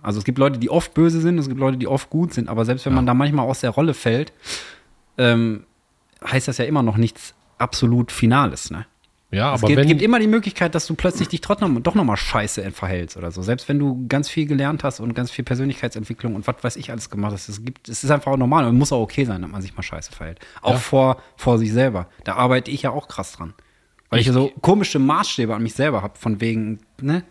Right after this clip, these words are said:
Speaker 1: Haben wir ja auch schon gehabt, dass ich Angst hab, dann bist du enttäuscht oder ich muss dich jetzt anrufen, sonst gehört sich das nicht. Also diese ganzen komischen Sachen, die man sich selber ausdenkt und so, weiß ich nicht. Also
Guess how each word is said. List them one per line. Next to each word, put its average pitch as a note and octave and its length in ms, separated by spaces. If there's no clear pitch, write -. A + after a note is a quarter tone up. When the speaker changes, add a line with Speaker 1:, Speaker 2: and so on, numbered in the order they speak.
Speaker 1:
Haben C3 120
wir C3+ 80
ja C#3+ 60
auch E3+ 40
schon A#2 160
gehabt, G2+ 180
dass G#2 100
ich A#2 120
Angst B2 180
hab, A2+ 100
dann G#2 120
bist - 160
du G#2+ 40
enttäuscht C#3 540
oder F#2 180
ich A2 140
muss C3 180
dich A2+ 100
jetzt - 160
anrufen, C#3+ 480
sonst A2 200
gehört C3+ 260
sich D3 120
das - 160
nicht. C#3 80
Also B2+ 120
diese C3 220
ganzen G3+ 260
komischen F#3 320
Sachen, D#3+ 180
die C3+ 60
man C3 140
sich B2+ 80
selber D#3+ 260
ausdenkt B2+ 380
und E2+ 100
so, A#2 220
weiß C3+ 160
ich G#2+ 60
nicht. - 340
Also A2 320